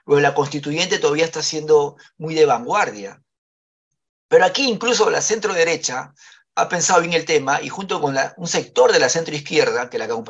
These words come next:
que es la que acompañó a Castillo durante el primer año y que es la que justamente lo subordinó firmando estas actas, esta hoja de ruta para no,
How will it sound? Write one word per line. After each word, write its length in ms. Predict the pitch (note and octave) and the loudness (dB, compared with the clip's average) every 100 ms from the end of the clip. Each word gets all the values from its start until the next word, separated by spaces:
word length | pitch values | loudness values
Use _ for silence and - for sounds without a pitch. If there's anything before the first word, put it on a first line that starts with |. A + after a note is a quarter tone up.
| - | -2
que 80 | D#3+ | 2
es 60 | |
la 80 | F3 | 2
que 80 | D3+ | 0
acompañó 380 | C3+ A#2+ B2 E3 | -2 -4 -2 -2
a 60 | |
Castillo 420 | - - - F3 D3 | 0 -2 -6 -6 -4
durante 600 | B2+ A#2 A2+ A#2 - - - - _ _ | -4 -6 -4 -6 -6 -12 -20 -20 _ _
el 200 | - B2+ | -10 -8
primer 360 | - D3+ E3+ F3 | -6 -4 0 2
año 460 | C#3+ C3 C3 - - | 2 2 -4 -6 -8
y 120 | B2 | -8
que 120 | D#3 | 0
es 60 | E3 | 2
la 100 | D#3+ | 2
que 300 | D3 C#3 - - _ _ | 0 -6 -8 -20 _ _
justamente 680 | G3+ - F3 E3 E3 D3 C3 | -10 -4 -2 0 0 0 -2
lo 140 | C3+ | -2
subordinó 540 | C#3 C#3 C3+ C3+ D#3 F3+ | -4 -2 -4 -4 -4 -4
firmando 360 | C#3+ D3+ D#3+ | -2 -2 -2
estas 280 | D3+ D#3 D3+ | -2 -2 0
actas, 420 | D3 - B2 B2 | 0 0 -6 -6
esta 200 | B2+ D3+ | -8 -8
hoja 220 | - C3+ | -2 0
de 80 | C3 | 0
ruta 360 | C3 D#3+ C#3+ A2 | -2 -4 -4 -6
para 300 | G#2+ G#2 - - - _ | -8 -10 -14 -20 -20 _
no, 640 | - C3+ D3 D3+ D3+ - | -12 -4 2 4 4 0